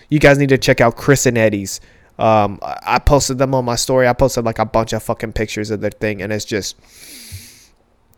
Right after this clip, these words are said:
oh my God, dude, it's just fucking mouth-watering, dude. Oh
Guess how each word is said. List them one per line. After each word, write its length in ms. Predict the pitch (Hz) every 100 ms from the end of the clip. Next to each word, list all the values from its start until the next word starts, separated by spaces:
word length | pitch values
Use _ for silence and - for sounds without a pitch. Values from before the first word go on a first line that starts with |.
| _ _ - -
oh 140 | 127
my 180 | 104 - -
God, 480 | - - - - -
dude, 240 | - - -
it's 160 | -
just 220 | - - -
fucking 340 | - - - _
mouth-watering, 720 | - - - - - - - -
dude. 120 | - - _ _ _ _ _ _ _ _ _ _ _ _ _ _ -
Oh 200 | -